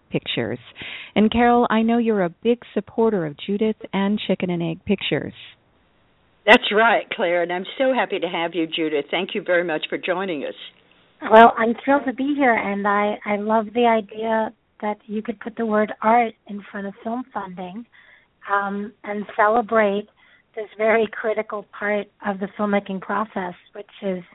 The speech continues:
Speaker 3: getting resources, and we're really focused on getting resources to women.
Speaker 2: Absolutely right. It's, it's an interesting thing, uh, w-, that,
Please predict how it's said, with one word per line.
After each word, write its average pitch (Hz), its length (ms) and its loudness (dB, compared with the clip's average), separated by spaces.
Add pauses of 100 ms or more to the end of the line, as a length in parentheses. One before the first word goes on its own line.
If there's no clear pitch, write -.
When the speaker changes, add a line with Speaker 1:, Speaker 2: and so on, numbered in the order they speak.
(800)
Speaker 3:
getting 220 340 2
resources, 190 680 -8 (120)
and 185 280 -12 (640)
we're 214 180 -2
really 202 300 0
focused 185 340 -4
on 190 100 -8
getting 190 240 -2
resources 180 540 -8
to 202 100 -6
women. 175 400 -4 (1600)
Speaker 2:
Absolutely 226 720 2
right. 175 420 -6 (140)
It's, 196 180 -6 (540)
it's 226 180 -2
an 269 120 2
interesting 262 640 -4
thing, 269 260 0
uh, 175 120 0
w-, 180 340 0
that, 202 240 0